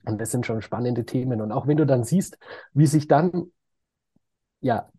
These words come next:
Personen, aber auch deren Unternehmen teilweise entwickeln,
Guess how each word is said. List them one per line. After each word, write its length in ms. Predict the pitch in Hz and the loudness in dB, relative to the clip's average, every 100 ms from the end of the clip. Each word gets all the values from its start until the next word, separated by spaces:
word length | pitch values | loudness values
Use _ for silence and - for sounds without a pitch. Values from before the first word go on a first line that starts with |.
| _ | _
Personen, 800 | 127 113 - - 135 180 214 - | 0 0 -2 0 2 2 -2 -8
aber 320 | - 135 131 | -4 -2 0
auch 180 | 135 123 - - | -2 -4 -4 -2
deren 180 | 117 | 0
Unternehmen 600 | 107 117 - 110 160 196 | 0 -6 -4 -4 -2 -4
teilweise 520 | 139 92 107 98 87 110 | -6 -8 -8 -6 -6 -4
entwickeln, 500 | 107 - 107 95 | -6 -4 -4 -4